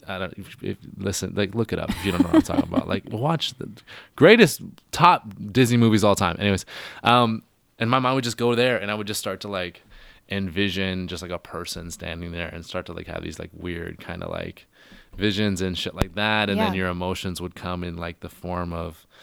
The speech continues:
Speaker 1: objects and people and things, and it's just like, "Holy fuck, get me out of here, get me out of here, get me out of here."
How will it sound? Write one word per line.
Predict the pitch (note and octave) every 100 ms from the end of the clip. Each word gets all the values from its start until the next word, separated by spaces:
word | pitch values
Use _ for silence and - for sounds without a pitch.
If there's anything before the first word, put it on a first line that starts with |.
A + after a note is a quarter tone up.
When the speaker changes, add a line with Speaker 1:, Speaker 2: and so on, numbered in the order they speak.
| - - -
Speaker 1:
objects | F2+ F2 E2+ F2 -
and | E2+
people | F2+ F2 E2+ E2+
and | E2
things, | F2+ F#2 F2+ E2+ D#2+
and | E2+
it's | E2+
just | - E2
like, | D#2+ E2+
"Holy | - G2+ G2 F2+ F#2+
fuck, | - F2 -
get | E2+
me | F2 F2
out | F2+
of | F2
here, | F2+ F2
get | F2 F2
me | F2+
out | F2
of | F2
here, | E2+ E2+
get | E2+
me | E2+ E2+
out | E2+
of | E2
here." | E2+ E2+